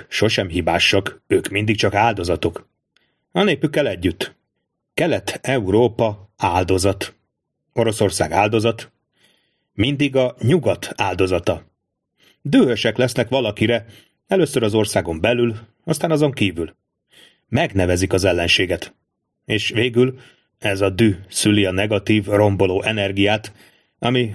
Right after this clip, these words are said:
ugyanolyan intenzív, mint az eredeti szándék mögötti pozitív akaraté volt. Ez viszont már pusztító energia. Leplezik, nem akarják mutatni, úgyhogy mosolyognak, még a legközvetlenebb munkatársaik sem tudják, hogy valójában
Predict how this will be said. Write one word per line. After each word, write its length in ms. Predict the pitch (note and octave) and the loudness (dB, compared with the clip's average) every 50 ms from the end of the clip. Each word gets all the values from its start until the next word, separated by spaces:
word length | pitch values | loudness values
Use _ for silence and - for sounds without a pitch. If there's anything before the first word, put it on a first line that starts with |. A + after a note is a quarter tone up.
| - | -2
ugyanolyan 420 | - F#3 F3 C3 A2 A#2 A#2 G#2+ G#2 | -2 0 2 2 2 2 0 2 2
intenzív, 720 | A2+ A#2+ G#2+ - G2+ F#2+ F#2+ F2 G#2 A2 A2+ G#2+ - - - | 0 0 0 -2 -2 -2 0 0 2 2 2 0 -2 -8 -4
mint 200 | - A2+ G#2+ G#2+ | 0 0 2 2
az 100 | G#2 F#2+ | 2 2
eredeti 360 | A#2 G#2 F#2+ F2+ F2 - - | 2 2 0 -2 -2 -4 -2
szándék 400 | - - G#2+ G2 F#2+ F#2 - E2 | -2 0 0 0 0 -2 -2 -2
mögötti 460 | - G2+ G2 G2 F#2 F#2 - C#3 - - - - _ _ - | 0 0 0 0 0 0 -2 -4 -4 -4 -10 -20 _ _ -2
pozitív 540 | - A#2+ A2 G#2 A#2 E2+ - - F2+ E2+ - | 0 0 0 0 -2 -2 0 0 -2 -2 -2
akaraté 540 | - G#2 G2+ - - F#2 F#2 F2 F2+ G2+ F#2+ | -2 -4 -2 0 0 0 0 0 2 0 0
volt. 360 | F#2 F#2 F#2+ F#2 F2+ - - _ _ _ _ _ _ _ _ _ _ _ | 2 2 2 0 0 -6 -18 _ _ _ _ _ _ _ _ _ _ _
Ez 160 | - A3+ G#3+ F#3+ | -4 -2 0 2
viszont 300 | F#3 D#3+ - C#3+ C3+ A#2 | 0 0 0 -2 0 0
már 340 | B2+ B2 A#2+ - - - | 0 0 0 0 -2 -2
pusztító 460 | - - B2 - - G#2 F#2+ - G2 F#2+ | 0 0 0 0 0 -2 0 2 2 2
energia. 580 | F#2+ F#2+ F#2+ F#2 F#2 G2 F#2+ F#2 F#2 - _ _ _ _ _ _ _ _ _ _ _ _ _ _ _ _ _ - | 2 0 -2 0 2 2 0 0 -2 -8 _ _ _ _ _ _ _ _ _ _ _ _ _ _ _ _ _ -4
Leplezik, 800 | - D#3 E3 C3 - - G#2 G2 F#2 F2+ G2+ F#2+ F#2+ - - - - | -2 0 0 0 0 0 0 0 0 0 -2 -4 -4 -6 -12 -6 -2
nem 260 | A#2 C#3+ F#3 F3 D3 | 0 0 0 0 -2
akarják 540 | B2+ B2+ D3 D3 - B2 A#2 A2 G2+ F#2+ F#2+ | 0 -2 -2 0 0 0 0 2 0 -2 0
mutatni, 400 | A2 C3 C3 - A#2+ G2+ - A#2+ | 0 0 0 0 -2 -2 0 0
úgyhogy 280 | D3+ E3+ - - D3+ D3 | 0 2 2 0 0 0
mosolyognak, 800 | D#3+ E3+ D#3+ - - A#2 A2+ A2 A2 A#2 A#2 A#2+ A2+ - - _ | 2 0 0 0 0 2 2 2 2 2 0 -2 -2 -4 -12 _
még 240 | - A#2+ A#2+ A#2 A2+ | -2 -2 -2 0 0
a 60 | A2+ | 0
legközvetlenebb 800 | B2 D3+ D3 D3 - C3 B2 G2+ G#2 F#2+ - - A2+ A2 G#2+ G2+ | 0 0 0 0 0 0 0 2 0 -2 0 0 -2 0 0 0
munkatársaik 720 | G2+ A#2 A2 G#2 G2 F#2 F2+ - G2 G2 - - G2 F#2 F2+ | 2 0 0 2 0 -2 0 0 0 0 2 0 0 0 0
sem 160 | - - E2+ | 0 -2 0
tudják, 360 | E2+ - A2 G#2+ A2 G2+ - | 2 2 2 2 2 0 -2
hogy 140 | - G2 F2 | -2 -4 -2
valójában 600 | E2 G2+ A2+ A2 A2 A2+ A2+ A2 G#2+ A2+ G#2+ G#2+ | 0 -2 0 0 2 2 2 2 0 -2 -4 -4